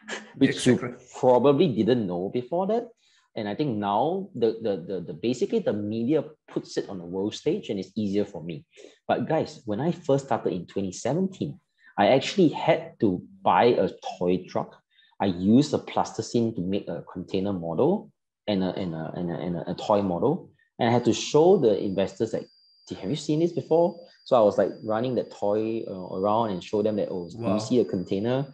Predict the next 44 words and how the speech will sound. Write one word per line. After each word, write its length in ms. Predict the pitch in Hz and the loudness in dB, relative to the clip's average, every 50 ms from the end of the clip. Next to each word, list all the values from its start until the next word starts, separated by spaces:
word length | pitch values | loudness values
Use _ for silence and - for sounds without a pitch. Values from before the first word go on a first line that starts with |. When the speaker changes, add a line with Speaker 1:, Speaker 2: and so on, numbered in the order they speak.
| - - - - - - - - _ | -14 -20 -14 -12 -12 -12 -14 -6 _
Speaker 1:
I 160 | - 131 110 | 2 4 4
had 100 | 139 143 147 | 4 4 4
to 60 | 139 | 6
let 200 | 120 151 - - | 6 6 6 6
them 180 | 196 170 123 - | 2 0 0 0
visualize 560 | - 104 143 151 - 208 165 120 90 80 80 | 0 0 0 2 2 2 4 4 2 0 -2
it. 180 | 87 73 - _ _ _ _ _ _ _ _ | -6 -6 -8 _ _ _ _ _ _ _ _
And, 160 | - 110 104 104 | -2 0 0 2
you 60 | 113 | 2
know, 100 | 127 165 | 2 2
the 80 | 151 127 | 2 0
funny 280 | - - 104 107 123 135 | 0 -2 -4 -4 -4 -4
thing 160 | 147 160 170 | -4 -4 -4
is 100 | 165 - | -4 -4
that 100 | 117 101 | -6 -6
some 180 | - 131 127 135 | -4 -4 -2 -2
of 100 | 120 101 | -2 -2
them 120 | 117 117 | -2 -2
might 160 | 107 95 76 | -2 -4 -6
actually 320 | - 95 - - 123 123 - - | -8 -12 -8 -6 -6 -4 -4 -4
ask 180 | 107 107 - | -6 -6 -6
me 100 | 113 110 | -6 -4
this 160 | 104 101 101 - | -4 -4 -4 -4
question, 380 | - - 92 - - 101 92 | -6 -8 -6 -6 -6 -6 -6
uh, 160 | 87 85 85 82 90 | -6 -6 -8 -6 -4
"Does 200 | 104 95 - - | -4 -4 -4 -6
the 80 | - | -8
container 480 | - - - 101 92 - 107 110 131 143 | -6 -4 -4 -4 -2 -2 0 2 2 2
belong 380 | 120 - 92 87 95 110 113 | 0 0 0 0 0 -2 -2
to 80 | - - | -4 -4
the 140 | 82 80 - - | -6 -6 -6 -10
truck?" 340 | - - - 156 160 156 - - _ _ _ _ _ _ _ _ _ - - - - _ _ _ _ _ _ _ _ _ _ _ _ - | -10 -6 -4 -4 -4 -4 -8 -18 _ _ _ _ _ _ _ _ _ -10 -10 -10 -14 _ _ _ _ _ _ _ _ _ _ _ _ 2
You 80 | 131 | 4
know, 60 | 131 | 6
the 60 | 131 139 | 8 8
moment 280 | 127 131 156 202 240 | 6 6 4 4 2
they 80 | 139 - | 2 2
asked 200 | - 104 101 - | 2 2 2 2
me 80 | 123 110 | 0 0
that 140 | 85 73 - | 0 0 -2
question, 340 | - 98 - - 101 98 | -6 -8 -6 -6 -6 -6
I 60 | 90 87 | -4 -6
was 180 | 85 80 - - | -6 -6 -8 -8
like, 140 | 80 78 | -10 -10